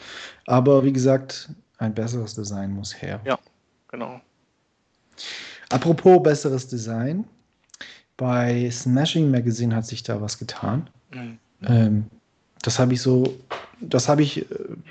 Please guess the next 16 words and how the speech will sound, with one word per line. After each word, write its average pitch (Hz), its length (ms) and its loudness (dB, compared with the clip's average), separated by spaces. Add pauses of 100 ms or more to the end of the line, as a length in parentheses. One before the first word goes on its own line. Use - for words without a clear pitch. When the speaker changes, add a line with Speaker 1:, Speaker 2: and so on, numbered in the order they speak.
(120)
Speaker 1:
das - 240 -4
ist 170 240 -4
wohl 208 180 8
schon 196 240 4
länger, 214 540 4
ich 143 160 -6
weiß 185 200 0
es 190 60 -4
nicht, 190 220 -4
ich 139 120 -2
habe 147 200 0
einen 156 140 -6
Tweet 180 340 -6
gesehen 160 320 4
von 147 260 -2
der 131 400 2